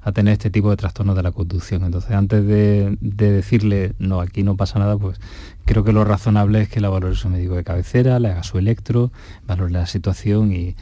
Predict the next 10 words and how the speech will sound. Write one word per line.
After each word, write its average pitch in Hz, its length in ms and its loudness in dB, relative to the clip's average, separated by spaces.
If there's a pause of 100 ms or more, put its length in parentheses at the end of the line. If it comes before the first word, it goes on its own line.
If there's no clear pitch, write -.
(200)
y 98 120 0
tenemos 104 340 4
otras 110 160 2
alternativas 95 640 0
farmacológicas 95 760 0
más 95 160 2
seguras 92 320 -2
en 92 80 -4
pacientes 90 380 -6
mayores, 85 340 -4